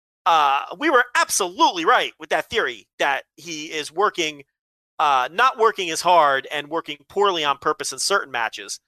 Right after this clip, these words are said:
and then going all out in other matches. You can't have the performances that he had against Will Ospreay at Wrestle Kingdom or Shingo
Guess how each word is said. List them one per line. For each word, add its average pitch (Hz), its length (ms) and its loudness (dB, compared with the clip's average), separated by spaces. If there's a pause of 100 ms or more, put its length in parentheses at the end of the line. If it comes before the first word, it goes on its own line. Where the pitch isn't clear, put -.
(320)
and 156 160 -4
then 139 200 -2
going 156 280 0
all 139 140 4
out 127 140 4
in 127 40 -12
other 117 160 -6
matches. - 400 -16 (220)
You 262 200 -4
can't 240 400 0
have 190 220 0
the - 80 -8
performances 156 840 -4 (300)
that 156 120 -2
he 214 120 -6
had 190 180 2
against 139 300 -6
Will 233 180 2
Ospreay 208 420 2
at 156 100 -2
Wrestle 156 260 0
Kingdom 127 400 -10 (560)
or 170 220 4
Shingo 139 760 -2